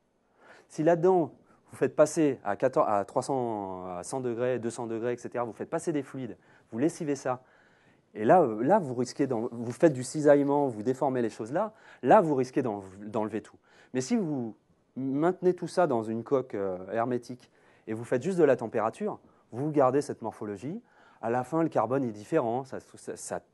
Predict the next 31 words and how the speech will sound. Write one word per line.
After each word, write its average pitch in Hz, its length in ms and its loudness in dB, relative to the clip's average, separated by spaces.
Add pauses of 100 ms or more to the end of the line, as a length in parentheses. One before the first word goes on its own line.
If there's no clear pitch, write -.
structuration 127 720 -4
atomique 113 400 -6
et 110 80 -2
moléculaire 110 480 -6
est 85 80 -6
différente, 107 480 -6 (340)
mais, 123 300 -2 (1080)
je 110 60 -12
veux 120 40 -4
dire, 165 120 2
si 170 120 -6
c'est 180 120 0
un, 143 120 4
vraiment 147 380 2
un 131 40 -2
système 120 300 -2
fermé, 127 360 0
euh, 131 100 2
vous 101 140 -6
avez 104 100 -2
gardé 117 260 -2
tout 151 120 -12
ce - 40 -20
que - 80 -6
vous 104 140 -8
aviez 101 180 -6
au 123 40 -6
début. 87 240 -10 (1300)
Voilà, 127 340 6 (120)
donc, 123 280 0
euh, 101 200 6